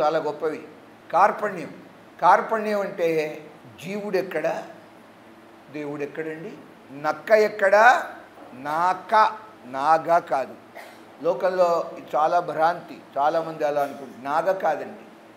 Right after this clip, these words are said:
నాక లోకం. నక్క, నాకం అంటే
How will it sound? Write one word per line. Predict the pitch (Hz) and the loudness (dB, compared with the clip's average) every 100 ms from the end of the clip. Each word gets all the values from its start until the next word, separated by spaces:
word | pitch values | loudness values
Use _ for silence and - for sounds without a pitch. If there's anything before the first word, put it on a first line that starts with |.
| - - - 123 | -20 -20 -20 -12
నాక | 139 170 190 254 233 - | -6 -6 -4 -4 -6 -6
లోకం. | 151 143 - - - - - - - - - - - - - - - - - - - - - - 117 131 | -8 -8 -10 -16 -20 -20 -20 -20 -20 -20 -20 -20 -20 -20 -20 -20 -20 -20 -20 -20 -20 -20 -20 -20 -16 -6
నక్క, | 165 - - 226 190 220 - - | -6 -4 6 8 10 8 2 -10
నాకం | 147 165 196 - 233 | -6 0 0 2 0
అంటే | 226 247 262 302 - | -2 0 0 0 -2